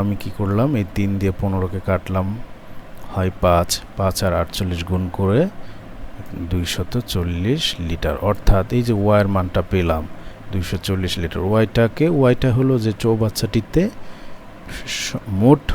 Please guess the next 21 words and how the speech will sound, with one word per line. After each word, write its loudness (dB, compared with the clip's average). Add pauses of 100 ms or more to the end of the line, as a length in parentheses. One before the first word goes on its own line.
(120)
পানির 4 (100)
যেই 4 (100)
পরিমাণ 2 (120)
সেটা 0 (120)
ওয়াই, 0 (100)
তাহলে 2 (100)
ওয়াই 8 (120)
সমান 4
আমি 4
মান 4 (100)
পেয়ে 4
গেছি -2
দুইশত 0
চল্লিশ, 4 (440)
অর্থাৎ 4 (480)
চৌবাচ্চাটিতে 2 (120)
দুইশত 0
চল্লিশ 2 (120)
লিটার 0 (180)
পানি 0 (960)
ধরে। 0